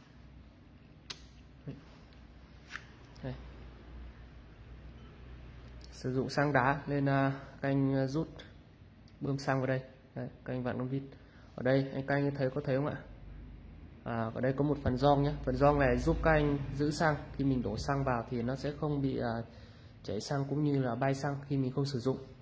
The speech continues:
Đấy. Rất là hay. Cũng như là vít, con vít để thay đá. Hết đá thì các anh có vặn con vít này ra để thay các anh nhé. Rất là đơn giản thôi. Đấy.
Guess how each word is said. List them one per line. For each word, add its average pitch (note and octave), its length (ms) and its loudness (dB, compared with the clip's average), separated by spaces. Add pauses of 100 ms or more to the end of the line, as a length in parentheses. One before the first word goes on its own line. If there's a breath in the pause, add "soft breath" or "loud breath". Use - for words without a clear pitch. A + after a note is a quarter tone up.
(100)
Đấy. B2+ 100 -8 (1080)
Rất C3 160 0
là B2 100 -6
hay. B2+ 180 -2
Cũng C#3+ 140 2
như D3 100 6
là B2 320 4
vít, C#3+ 300 0
con C#3+ 160 4
vít D3+ 200 4
để A#2+ 80 2
thay C3 180 2
đá. B2+ 220 4 (140)
Hết D#3 140 0
đá C#3 180 4
thì D3+ 120 0
các C#3+ 60 2
anh C#3+ 120 4
có D3 220 4
vặn C#3 220 4
con C#3 120 2
vít D#3+ 140 4
này C3+ 120 6
ra C#3 200 4
để B2 120 2
thay C#3+ 280 0
các D3 60 0
anh C#3+ 100 2
nhé. D#3+ 120 4 (1000)
Rất C#3+ 120 2
là C#3+ 80 4
đơn C#3 220 4
giản B2 300 2
thôi. C#3+ 120 0 (1300)
Đấy. C3 100 -8